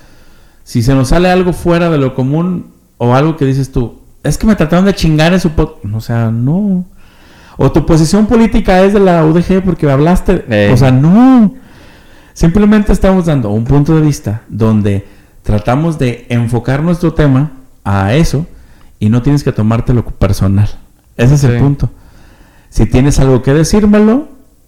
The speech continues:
Speaker 1: me lo pregu-, me lo preguntas y no asumas nada, porque ahí está el problema, que asumimos, que decimos, "Ah, no, es que ya, mi conclusión es que eres tal cosa", ¿no?
Speaker 2: Eh.
Speaker 1: O sea,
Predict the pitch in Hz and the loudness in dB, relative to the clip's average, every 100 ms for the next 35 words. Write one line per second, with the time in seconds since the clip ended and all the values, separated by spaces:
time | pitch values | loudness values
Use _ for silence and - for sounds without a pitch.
0 | - 104 95 - 104 110 175 151 113 - | -6 -2 -2 0 2 2 4 2 2 2
1 | 165 226 233 208 170 269 - - 117 127 | 2 4 4 2 -2 -4 -10 -4 0 2
2 | 135 185 233 190 113 104 90 - - - | 2 2 2 2 0 -2 -4 -10 -20 -2
3 | 120 113 117 135 - 170 - 120 151 180 | -2 0 0 2 0 -2 0 2 2 2
4 | 107 - - - - - - 113 113 123 | 0 -8 -20 -20 -20 -8 -2 0 0 0
5 | 127 180 165 101 - 117 110 151 131 107 | 0 2 0 -2 0 0 0 0 -2 -4
6 | 117 165 170 165 156 - 151 135 165 139 | -4 -2 -2 -2 -2 -6 -4 -2 -2 -2
7 | 117 120 110 135 170 190 - 170 165 180 | -4 -4 -4 -2 0 0 0 0 0 -2
8 | 175 - - - - 131 131 - 120 92 | -4 -12 -18 -16 -6 -2 -2 -2 -4 -6
9 | 95 120 196 120 107 101 | -6 -4 -2 -4 -4 -6